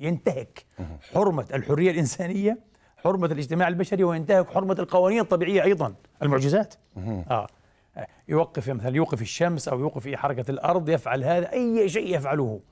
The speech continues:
Speaker 1: آه. دائمًا هكذا يعتقد كل المتدينين. نيوتن قال: "لا، قوانين مضطردة هذه لا تتخلف باستمرار وتسير الكون."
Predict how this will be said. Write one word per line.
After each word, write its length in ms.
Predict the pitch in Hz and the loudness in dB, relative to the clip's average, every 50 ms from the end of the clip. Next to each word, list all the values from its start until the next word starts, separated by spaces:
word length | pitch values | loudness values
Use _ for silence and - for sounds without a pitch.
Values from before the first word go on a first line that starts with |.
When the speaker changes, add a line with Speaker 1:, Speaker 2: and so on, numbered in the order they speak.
| _ _ - | _ _ -14
Speaker 1:
آه. 140 | 123 104 - - _ _ - | -12 -12 -12 -16 _ _ -2
دائمًا 400 | 139 156 165 170 156 127 104 104 110 | -2 0 0 0 -2 -2 -4 -6 -4
هكذا 200 | - 165 156 156 | -2 0 0 0
يعتقد 300 | 123 117 170 - 143 117 | 0 0 -2 -6 -8 -8
كل 220 | - - 180 170 | -8 -4 -2 0
المتدينين. 680 | 170 160 147 139 156 190 190 190 196 196 185 131 110 - _ _ _ _ - | 0 0 0 0 -2 -2 -2 0 0 0 0 -2 -4 -6 _ _ _ _ -8
نيوتن 220 | 147 143 - - 127 | -8 -4 -4 -4 -2
قال: 260 | - 156 147 143 139 | 0 0 0 0 0
"لا، 240 | 147 175 165 117 - _ _ _ _ _ _ _ _ _ _ _ _ | -2 -2 -4 -4 -8 _ _ _ _ _ _ _ _ _ _ _ _
قوانين 440 | 143 135 131 127 123 139 160 175 165 147 | 0 0 2 2 0 0 0 0 0 0
مضطردة 760 | 135 123 120 - _ _ - 165 175 175 143 147 135 131 151 | 0 -2 -4 -6 _ _ 2 2 4 4 2 2 2 2 2
هذه 140 | 151 151 143 | 2 2 0
لا 180 | 135 143 165 | 2 2 2
تتخلف 840 | - 165 131 - 127 - - 170 170 156 139 143 151 139 - - - _ _ _ _ _ | 2 2 0 -2 -2 0 2 2 2 2 2 2 0 0 0 -4 -14 _ _ _ _ _
باستمرار 600 | 165 160 - - - 170 160 151 156 170 160 151 | -2 -2 -2 0 0 2 2 4 4 4 4 2
وتسير 580 | 143 123 127 - - 160 160 165 175 185 180 - - _ _ _ - | 2 0 -2 -2 0 0 2 2 2 2 0 -2 -10 _ _ _ -2
الكون." 460 | 143 139 - - 160 143 123 98 87 | 0 0 0 0 0 0 0 -4 -8